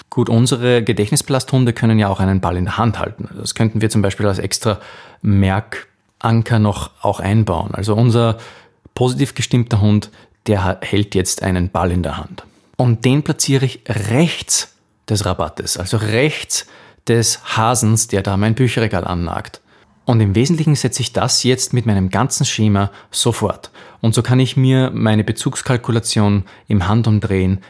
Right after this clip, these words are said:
in meinem Gedächtnispalast super merken. Und ich kann in beide Richtungen navigieren. Denn ich kann meine Gedächtnispalastroute jetzt von vorne nach hinten und von hinten nach vorne rechnen oder beziehungsweise von hinten nach vorne gehen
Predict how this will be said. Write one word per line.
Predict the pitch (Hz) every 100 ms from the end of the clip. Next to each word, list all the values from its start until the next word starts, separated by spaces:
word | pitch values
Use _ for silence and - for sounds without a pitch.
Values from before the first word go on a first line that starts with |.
| _
in | 123
meinem | 123 117 110
Gedächtnispalast | 92 98 - 110 - 92 90 -
super | - 120 123
merken. | 107 90 - 104
Und | 101
ich | -
kann | 139
in | 151 143
beide | 98 123 120
Richtungen | 107 135 - 107 95 92 - - - _ _ -
navigieren. | 107 113 123 117 104 87 87 - 196 311
Denn | 104 104 - 110 113
ich | 110
kann | 120 113
meine | 110
Gedächtnispalastroute | 107 110 110 151 - 143 123 - 123 139 143
jetzt | 120 - -
von | 113
vorne | 107 - 110 120
nach | 113 104
hinten | - 156 -
und | 170 147
von | 127
hinten | 110 139 143 143 131 -
nach | 120 117
vorne | - - 123 131 101
rechnen | 87 - 92 87
oder | 73 101
beziehungsweise | - 131 110 101 104
von | - 120
hinten | 123 127
nach | 117
vorne | - - 101 95 - - _ -
gehen | 113 110 101